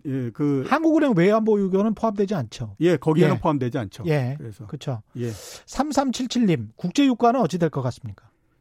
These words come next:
Speaker 1: 국제 유가는 지금 이십이 달러 정도 이렇게
Speaker 2: 그쵸.
Speaker 1: 하고 있는데요.
Speaker 2: 이십이 달러로.
Speaker 1: 더블유티아이가.
Speaker 2: 예.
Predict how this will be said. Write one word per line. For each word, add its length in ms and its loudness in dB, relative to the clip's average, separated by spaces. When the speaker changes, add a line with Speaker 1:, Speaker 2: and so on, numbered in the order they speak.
Speaker 1:
국제 280 -4
유가는 580 0
지금 260 -6
이십이 420 -4
달러 260 0
정도 520 0
이렇게 340 -8
Speaker 2:
그쵸. 240 0
Speaker 1:
하고 100 0
있는데요. 220 -6
Speaker 2:
이십이 340 2
달러로. 320 0
Speaker 1:
더블유티아이가. 320 -8
Speaker 2:
예. 260 -2